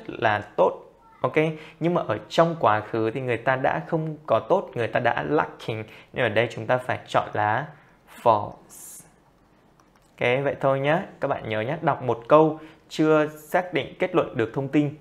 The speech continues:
thì đọc thêm một câu nữa. Đấy, rồi nếu hai câu vẫn chưa đủ thì là ba câu. Tiếp tục câu số hai mươi hai là đoạn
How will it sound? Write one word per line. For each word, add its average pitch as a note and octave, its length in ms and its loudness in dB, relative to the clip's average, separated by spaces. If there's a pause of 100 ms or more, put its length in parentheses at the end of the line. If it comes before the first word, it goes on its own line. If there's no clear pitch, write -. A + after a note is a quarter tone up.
(120)
thì - 120 -8
đọc G2+ 200 -2
thêm B2+ 120 -4
một A2+ 140 -6
câu B2 160 2
nữa. C#3 220 0 (300)
Đấy, A2 300 -6
rồi A2 420 0
nếu G#2 180 0
hai D3 220 0
câu D#3+ 100 6
vẫn D#3+ 140 -2
chưa F3+ 140 0
đủ C3+ 180 2 (140)
thì A#2 100 -6
là G#2+ 120 0
ba A#2 180 2
câu. A#2+ 220 2 (1300)
Tiếp A3 160 2
tục G3 120 6 (360)
câu F3 160 8
số C3+ 200 4
hai D3 160 6
mươi D#3 120 4
hai D#3+ 320 6 (600)
là G#2+ 340 2
đoạn A2 280 2